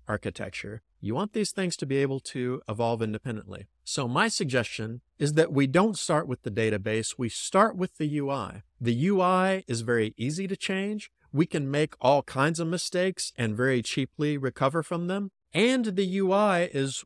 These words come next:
what facilitates most of our client feedback. If I show my client, uh, a diagram of the database,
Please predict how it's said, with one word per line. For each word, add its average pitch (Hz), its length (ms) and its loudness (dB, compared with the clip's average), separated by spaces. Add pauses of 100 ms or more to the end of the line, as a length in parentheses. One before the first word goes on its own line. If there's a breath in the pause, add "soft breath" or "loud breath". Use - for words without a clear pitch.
what 156 360 -2
facilitates 156 880 0
most 135 340 0
of 131 100 -4
our 131 120 0
client 135 440 -6
feedback. 107 460 -6 (320)
If - 160 -4
I 220 140 4
show 220 280 -2
my 165 220 -2
client, 156 580 -2
uh, 113 460 0 (100)
a 107 80 0
diagram 131 720 4
of 107 140 -6
the 104 80 -2
database, 107 680 -2